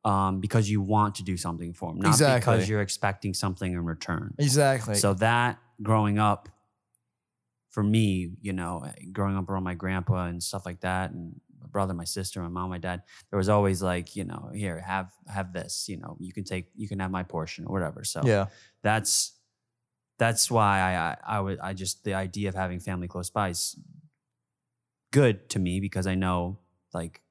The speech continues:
Speaker 1: you know, I can count on them to not, you know, be an asshole like that.
Speaker 2: Yeah.
Speaker 1: Um, but at the same time, you know, space. I like having my space.
Speaker 2: Yeah.
Speaker 1: Uh, yeah.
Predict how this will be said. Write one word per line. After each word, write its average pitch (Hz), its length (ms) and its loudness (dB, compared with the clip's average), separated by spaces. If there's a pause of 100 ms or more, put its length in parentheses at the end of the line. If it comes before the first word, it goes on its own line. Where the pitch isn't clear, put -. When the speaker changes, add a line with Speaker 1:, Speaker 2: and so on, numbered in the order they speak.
Speaker 1:
you 90 120 -8
know, 82 80 -8
I 90 80 -4
can 92 340 -10 (920)
count 110 280 6
on 95 60 4
them 90 160 2
to 92 120 -2
not, 87 320 -2 (600)
you 98 140 -8
know, 62 180 -8
be 90 420 -8
an 78 140 -8
asshole 107 440 0
like 82 200 -10
that. - 200 -14 (580)
Speaker 2:
Yeah. 110 280 4 (100)
Speaker 1:
Um, 90 400 0 (520)
but 104 360 0
at 117 140 2
the - 80 -2
same 113 180 4
time, 113 260 2
you 90 60 -2
know, 92 120 0
space. - 720 -4
I 92 60 -6
like 95 160 -2
having 92 200 -2
my 87 100 -2
space. - 600 -4 (120)
Speaker 2:
Yeah. 110 200 -2 (540)
Speaker 1:
Uh, 85 380 -10 (1120)
yeah. 87 240 -4